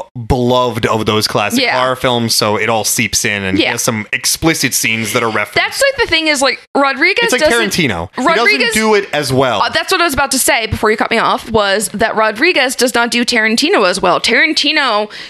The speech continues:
Speaker 2: you will watch it and you'll be like, "This is fucking great." And if you know those films, you'll be like, "Oh, I see."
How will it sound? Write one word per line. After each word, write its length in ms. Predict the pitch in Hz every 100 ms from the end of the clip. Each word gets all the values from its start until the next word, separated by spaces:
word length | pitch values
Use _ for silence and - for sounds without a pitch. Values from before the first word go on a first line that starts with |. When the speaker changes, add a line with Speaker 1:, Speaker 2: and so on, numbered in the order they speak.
| -
Speaker 2:
you 120 | 254 339
will 120 | 302
watch 300 | 240 285 302
it 60 | 269
and 100 | 226
you'll 80 |
be 60 | 226
like, 240 | 220 - -
"This 260 | 185 269
is 160 | 294 -
fucking 420 | 247 254 233 226
great." 380 | 202 240 220 -
And 160 | 254 254
if 180 | 269 -
you 160 | 320 294
know 220 | 254 262
those 280 | 254 269 -
films, 320 | 294 285 285
you'll 100 | 247
be 80 | 247
like, 180 | 240 -
"Oh, 300 | - 285 285
I 100 | 240
see." 640 | 233 - 269 262 254 254